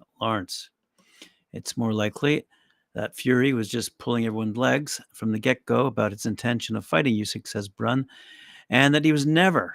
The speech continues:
going to take that matchup because it's a bad style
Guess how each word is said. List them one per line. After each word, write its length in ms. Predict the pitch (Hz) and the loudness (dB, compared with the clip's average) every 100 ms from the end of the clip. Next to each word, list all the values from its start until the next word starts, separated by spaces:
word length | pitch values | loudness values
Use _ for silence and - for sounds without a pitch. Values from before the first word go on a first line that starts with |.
| - - | -12 -6
going 220 | 107 104 | -4 -4
to 60 | |
take 280 | - 107 110 | -4 -6 -4
that 160 | 107 104 | -4 -2
matchup 440 | 107 110 120 113 | -4 -4 -4 -4
because 500 | 113 113 110 107 - _ _ - _ | -4 -2 -2 -4 -8 _ _ -20 _
it's 140 | 131 117 | -10 -6
a 40 | |
bad 400 | 117 123 123 120 - _ _ _ - | 0 4 4 2 -8 _ _ _ -12
style 720 | - - 104 104 107 104 | -10 -6 -4 -2 -2 -4